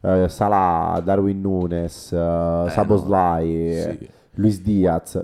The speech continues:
Speaker 1: cioè, tipo, davanti ce n'ha dodici, quindi
Speaker 2: No, infatti
Speaker 1: <laughs> eh,
Speaker 2: sì.
Speaker 1: non trova difficoltà
Speaker 2: Poi
Speaker 1: a
Speaker 2: c'è
Speaker 1: giocare.
Speaker 2: il Villarreal, che è una, una buona, una buona
Speaker 1: Sì.
Speaker 2: squadra, sempre
Speaker 1: Sì.
Speaker 2: il Villarreal è sempre, vabbè,
Speaker 1: Però è
Speaker 2: poi lo,
Speaker 1: abbordabile.
Speaker 2: lo Slavia Praga, Slavia Praga che
Speaker 1: Abbordabilissimo.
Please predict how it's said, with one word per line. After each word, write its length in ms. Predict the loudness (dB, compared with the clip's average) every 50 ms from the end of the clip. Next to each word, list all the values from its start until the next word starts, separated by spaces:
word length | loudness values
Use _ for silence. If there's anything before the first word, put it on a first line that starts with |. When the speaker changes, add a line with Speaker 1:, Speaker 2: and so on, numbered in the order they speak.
| -8 -12
Speaker 1:
cioè, 320 | _ -2 0 0 0 -2 -4
tipo, 180 | -2 -2 0 0
davanti 340 | 0 0 -2 -4 -4 -4
ce 80 | -2 -2
n'ha 80 | -2 -2
dodici, 480 | 0 0 0 0 0 -2 -4 -2 -2
quindi 360 | -2 -2 -2 -2 -2 -2 -2 -2 -4 -2 -4 -4 -4 -4
Speaker 2:
No, 280 | -4 -4 -2 0 0 0
infatti 400 | 0 2 2 2 4 4 4 4
Speaker 1:
<laughs> 0 | 2
eh, 20 |
Speaker 2:
sì. 360 | 2 -2 -2 -6 -8 -10 -12 -18 -20 _ _ -4
Speaker 1:
non 180 | 0 0 0 4
trova 240 | 4 4 6 6 2
difficoltà 440 | 0 -4 -4 -2 0 0 6 8 8
Speaker 2:
Poi 100 | 8 8
Speaker 1:
a 20 |
Speaker 2:
c'è 100 | 6 4
Speaker 1:
giocare. 340 | 2 0 0 0 0 0 0 0
Speaker 2:
il 80 | 0
Villarreal, 880 | 0 0 2 4 4 4 4 2 0 0 -2 -2 -2 -2 -4 -6 -8 _ _ _ _ _ _ _ _ _ -20 _
che 180 | _ -4 -2 0
è 40 | 0
una, 480 | 2 2 2 0 0 -2 -2 -2 -2 -2 -2
una 420 | -2 -4 -4 -4 -4 -4 -4 -4 -2
buona, 320 | 0 2 4 4 4 2 2 0
una 460 | -2 0 -2 -2 -2 -4 -4 -4 -4
buona 280 | 0 2 2 4 4 4
Speaker 1:
Sì. 60 | 4
Speaker 2:
squadra, 580 | 4 6 4 4 2 2 -2 -2 -2 -2 -2 -4 -8 -18 _ _
sempre 380 | -4 -2 0 0 0 2 2 2
Speaker 1:
Sì. 60 | 4
Speaker 2:
il 60 | 4
Villarreal 320 | 2 2 2 2 2 0 0
è 40 | -2
sempre, 340 | -4 -6 -6 -6 -6 -10 -14 _ -20 _ _ _ _ _
vabbè, 220 | -2 0 2 6
Speaker 1:
Però 60 | 8
è 20 | 8
Speaker 2:
poi 60 | 8 8
lo, 40 |
Speaker 1:
abbordabile. 480 | 8 6 4 4 4 2 2 2 2 2
Speaker 2:
lo 40 | 0 2
Slavia 360 | 2 2 2 2 2 0 0
Praga, 340 | 0 -2 -2 -2 -4 -4 -6
Slavia 300 | -6 -8 -12 _ _ -4
Praga 180 | -2 -2 0 2 2
che 80 | 2
Speaker 1:
Abbordabilissimo. 500 | 4 4 2 2 2 0 -2 -6 -10 -12